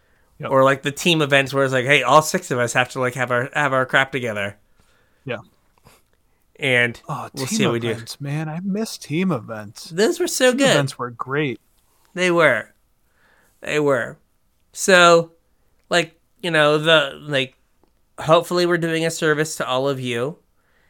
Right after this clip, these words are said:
Speaker 2: and we've, like, helped you understand the game better. We help you, like, enjoy stuff better. We help you make your arena dollars go farther,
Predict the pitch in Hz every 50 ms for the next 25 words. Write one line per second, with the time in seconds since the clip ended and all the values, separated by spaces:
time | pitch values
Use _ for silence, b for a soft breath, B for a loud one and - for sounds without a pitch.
0 | _ _ _ - 131 131 131 131 135 127 127 127 127 123 - 135 127 123 - -
1 | 143 131 131 131 135 135 - - 139 131 127 131 131 123 127 127 127 127 123 123
2 | 123 117 123 123 120 120 123 123 123 - - 127 123 123 123 123 123 123 123 _
3 | _ - - 131 123 117 120 127 120 120 123 123 - 131 120 117 - - 117 113
4 | 123 113 110 - 131 127 - - 131 123 131 131 131 - 139 131 131 131 131 120
5 | 120 127 127 123 123 120 123 123 120 120 120 120 117 - - 123 113 113 113 -
6 | 120 107 107 110